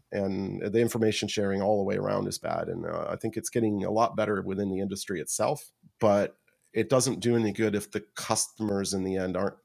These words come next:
uh, heeding any of it. Like, cisa is publishing fantastic information out of D H S these days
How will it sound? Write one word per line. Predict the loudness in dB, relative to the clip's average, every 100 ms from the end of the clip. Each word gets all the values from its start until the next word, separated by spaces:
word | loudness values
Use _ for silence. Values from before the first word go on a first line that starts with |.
| _ _ _ _ _ -14
uh, | -12
heeding | -4 0 0 0
any | -2 -4
of | -8
it. | -8
Like, | -6
cisa | 0 2 2 2
is | 0
publishing | -2 -2 -4 -6
fantastic | -6 -8 -2 -2 -2 -4
information | -8 -6 -6 -6 -4
out | -4
of | -4
D | -4
H | -6 -4
S | -6 -6
these | -8 -8
days | -6 -6 -6